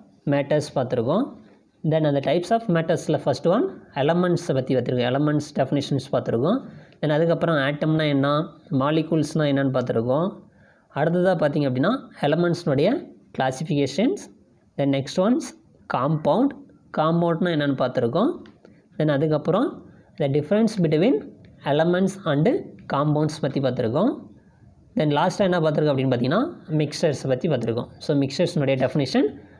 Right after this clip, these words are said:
அடுத்ததான் the difference between mixer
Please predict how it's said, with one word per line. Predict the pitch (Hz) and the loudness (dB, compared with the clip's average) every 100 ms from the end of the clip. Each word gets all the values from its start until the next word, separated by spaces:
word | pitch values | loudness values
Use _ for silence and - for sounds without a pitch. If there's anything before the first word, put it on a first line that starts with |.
| - - 143 | -18 -6 -2
அடுத்ததான் | 151 156 196 392 - - - 151 | 0 0 0 -2 -6 -20 -6 -2
the | 143 | 0
difference | 143 190 190 185 147 | 0 0 0 0 0
between | 147 240 415 - - - 156 | 2 2 0 -6 -20 -8 -2
mixer | 147 - 190 | -2 0 2